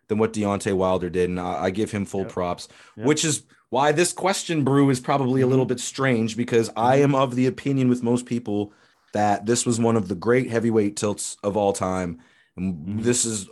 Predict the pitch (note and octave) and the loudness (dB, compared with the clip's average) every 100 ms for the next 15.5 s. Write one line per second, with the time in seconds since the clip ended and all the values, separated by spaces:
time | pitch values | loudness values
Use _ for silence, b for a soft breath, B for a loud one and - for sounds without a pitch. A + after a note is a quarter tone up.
0 | - A2 A2 A#2+ B2 A#2 A2+ A2 G2+ G#2 | -12 -8 -2 2 2 2 2 0 -2 -2
1 | G2+ - G2 A2+ - G2 A2+ A2 G#2 G#2+ | -2 -2 0 0 -2 -4 0 2 0 -4
2 | - _ G2+ A2 A2 A2+ A2 G#2+ G#2 A2 | -6 _ -6 -6 -2 -2 -2 -2 0 0
3 | G#2 - - b b b b D#2+ F#2 G2 | 0 -6 -10 b b b b -12 -4 -2
4 | A#2+ C3 A#2 G#2 F#2+ F#2 G#2 G2+ F#2+ G2 | 0 2 2 2 -2 -2 -2 0 0 0
5 | G2 F#2 G2+ G2+ F#2+ G2+ G2 - G2+ G2 | 0 -2 -4 -2 -2 -2 -2 -2 -4 -4
6 | F#2 F#2 F#2 D#2 C3 C#3 - - - b | -4 -4 -6 -2 0 0 -2 -14 -16 b
7 | b b b b b G#2 C3 C3 A#2 B2+ | b b b b b -6 -2 2 4 4
8 | G3 D4 B3 G3 F3+ E3 D#3+ - _ - | 4 2 0 -2 2 0 0 -6 _ -2
9 | C3 C3 - A#2+ A#2+ A#2+ A#2 A2+ A2 B2+ | 2 2 0 2 4 6 6 4 4 0
10 | B2 B2 A2 - F#3 G3+ A#2 E2+ A#2+ - | 2 2 2 0 0 2 0 -2 -8 -14
11 | _ _ _ _ - A#2 C#3 C3 - F#3 | _ _ _ _ -4 -2 -2 -2 0 2
12 | E3+ D#3 C#3+ C#3+ - C3 C#3 A2 G2+ A#2 | 2 2 2 2 -2 0 0 2 2 4
13 | F#3 F2+ F#2+ _ _ _ _ _ _ - | 2 0 -6 _ _ _ _ _ _ -2
14 | B2+ B2 - F#3 A3+ G#3 F#3 E3 D#3 - | 0 0 -2 2 4 4 4 2 0 -2
15 | F3+ G3+ F3 A2+ | -4 -2 -2 -4